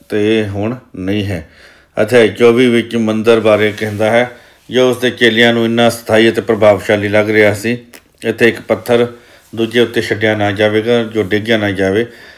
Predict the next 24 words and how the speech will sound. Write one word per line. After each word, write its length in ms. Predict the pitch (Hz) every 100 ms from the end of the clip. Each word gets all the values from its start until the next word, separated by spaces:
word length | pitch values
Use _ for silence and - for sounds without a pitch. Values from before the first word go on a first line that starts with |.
| - -
ਯਿਸੂ 260 | 113 117 123
ਪਹਾੜਾਂ 380 | 120 123 104 104
ਨੂੰ 140 | 107
ਉਖਾੜਨ 380 | 101 110 101 98
ਵਾਲਾ 300 | 95 95 92
ਹੈ। 180 | 98 -
ਅਸੀਂ 200 | 104 123
ਮਲਾਕੀ 440 | 110 110 113 113 123
ਵਿੱਚ 180 | 113
ਪਰਮੇਸ਼ਰ 540 | 113 117 113 110 123 120 - - - _
ਵੱਲੋਂ 300 | 110 117 113
ਅਸ਼ੁੱਧ 280 | 113 - 139
ਪੂਜਾ 520 | 120 123 113 120 117
ਦੇ 420 | 113 107 113 113 110 - _
ਕਾਰਨ 420 | - 113 110 113 110
ਪੁਕਾਰਦੇ 580 | 110 104 113 104 117
ਹੋਏ 220 | 110 110 104
ਦੇਖਿਆ 440 | 98 87 - 104
ਕਿ 220 | 104 107
ਕੋਈ 300 | 101 117 120
ਮੰਦਰ 360 | 113 107 104 107
ਦੇ 140 | 107
ਦਰਵਾਜ਼ੇ 560 | 98 104 101 98 110 120 - _ _ _ _ _ _ _ _ _ _ _ _ _ _ 113
ਵੀ 320 | 110 120 110